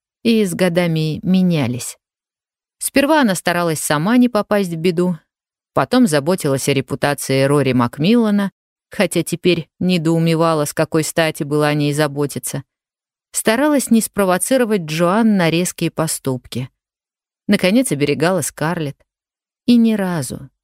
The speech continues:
никому не обмолвилась о своей тайне. Но было ли что терять теперь? «Он жив», начала она.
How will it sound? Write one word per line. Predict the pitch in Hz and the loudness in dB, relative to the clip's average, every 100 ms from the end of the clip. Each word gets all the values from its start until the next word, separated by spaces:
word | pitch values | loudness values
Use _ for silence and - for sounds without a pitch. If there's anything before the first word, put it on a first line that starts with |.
| - | 0
никому | 214 220 - 185 175 180 226 | 4 4 2 0 0 2 4
не | 233 202 170 | 4 2 0
обмолвилась | 135 143 170 220 208 185 160 - | -2 0 2 2 2 0 -2 -2
о | 170 | -2
своей | - 165 156 175 | 0 0 0 -2
тайне. | - 165 151 131 123 - _ _ _ _ _ _ _ _ 208 | 0 -2 0 0 -2 -8 _ _ _ _ _ _ _ _ 2
Но | 226 214 208 | 4 4 2
было | 226 254 | 2 2
ли | 233 208 | 2 0
что | - 226 | 0 -2
терять | - 226 208 208 | 0 0 0 -2
теперь? | - 208 - 247 - _ _ _ _ _ _ _ _ - | -4 -4 2 0 0 _ _ _ _ _ _ _ _ -2
«Он | 214 220 220 196 | 2 4 2 2
жив», | 170 131 - _ _ _ _ _ _ _ - | 0 -4 -6 _ _ _ _ _ _ _ -6
начала | 160 147 - 139 135 | -2 -2 0 0 0
она. | 135 131 135 | 2 0 -2